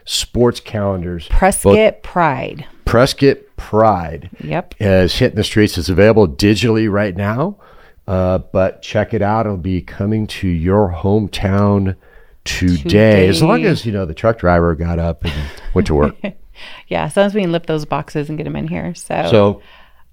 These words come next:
Speaker 2: uh,
Speaker 1: carry forward.
Speaker 2: I'll, I'll segue over to Cardinals because way to go, Cardinals. You beat the Panthers. Good job. Good job.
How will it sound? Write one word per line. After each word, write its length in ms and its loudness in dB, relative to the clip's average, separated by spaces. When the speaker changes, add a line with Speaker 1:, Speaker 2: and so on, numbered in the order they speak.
Speaker 2:
uh, 240 4
Speaker 1:
carry 180 4
forward. 480 0
Speaker 2:
I'll, 260 0
I'll 120 4
segue 420 2
over 160 2
to 120 -6
Cardinals 520 0
because 540 0
way 280 0
to 120 0
go, 180 -2
Cardinals. 640 -6
You 140 -2
beat 380 -6
the 80 -2
Panthers. 720 -8
Good 220 -6
job. 320 -10
Good 160 -6
job. 220 -10